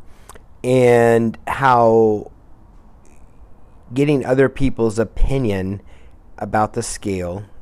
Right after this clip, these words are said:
and just basically how you handle the scale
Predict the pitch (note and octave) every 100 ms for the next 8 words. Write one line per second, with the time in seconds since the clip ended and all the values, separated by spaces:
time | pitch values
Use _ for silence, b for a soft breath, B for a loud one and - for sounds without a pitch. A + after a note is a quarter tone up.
0 | - - - - - D#3 G#3+ - D3+ C#3+
1 | - C3 B2 A#2+ G#2+ G2+ A#2+ G#2 F#2 F#2+
2 | - - F2+ E2+ G2+